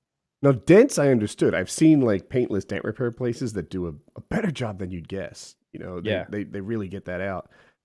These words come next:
Speaker 1: But if the paint's missing, I would have thought that is a hard nut to crack.
Speaker 2: They put some new paint in, that, they put some stuff on there that fills that in, and then they put some sealant over that, and then they polish the whole thing.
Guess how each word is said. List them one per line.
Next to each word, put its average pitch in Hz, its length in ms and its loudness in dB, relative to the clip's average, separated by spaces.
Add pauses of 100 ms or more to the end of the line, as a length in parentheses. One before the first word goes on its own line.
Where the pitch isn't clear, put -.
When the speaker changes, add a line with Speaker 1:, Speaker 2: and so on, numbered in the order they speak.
(260)
Speaker 1:
But 131 100 6
if - 100 2
the - 80 -6
paint's 175 460 -2
missing, 110 800 -6 (280)
I 123 100 -6
would 175 140 2
have 107 120 0
thought 85 260 -2
that 107 340 -4 (480)
is 90 80 -10
a 87 40 -4
hard 101 440 -4 (280)
nut 98 220 -6
to - 80 -12
crack. - 440 -12 (140)
Speaker 2:
They 123 120 0
put 160 160 0
some 135 120 0
new 120 140 0
paint 117 300 -4
in, 113 260 -10
that, 107 280 -4 (100)
they 117 100 -4
put 131 120 -2
some 139 100 -4
stuff 135 220 2
on 135 80 2
there 123 120 2
that 107 160 0
fills 117 320 0
that 110 220 2
in, 110 140 0
and 117 100 -4 (400)
then 92 100 -6
they 101 80 -4
put 110 180 -6
some 104 140 -12
sealant 110 460 -2
over 110 220 0
that, 107 380 2
and 101 120 -10
then 101 140 -8
they 101 120 -6
polish 101 400 -2
the 104 120 -6
whole 104 300 -4
thing. 104 260 -4